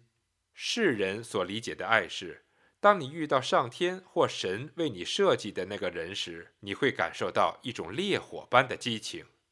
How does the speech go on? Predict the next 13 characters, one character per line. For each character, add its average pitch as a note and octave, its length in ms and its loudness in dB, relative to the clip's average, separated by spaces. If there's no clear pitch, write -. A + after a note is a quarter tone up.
当 C#3 200 8
你 A2 120 -4
遇 B2+ 180 0
到 A2 140 6
那 G#2 180 -4
个 F2+ 320 -6
令 C3 260 -2
你 F2 140 -12
完 F#2+ 400 0
整 F#2 220 -2
的 F#2 120 -2
人 F2 220 -6
时， E2+ 380 -10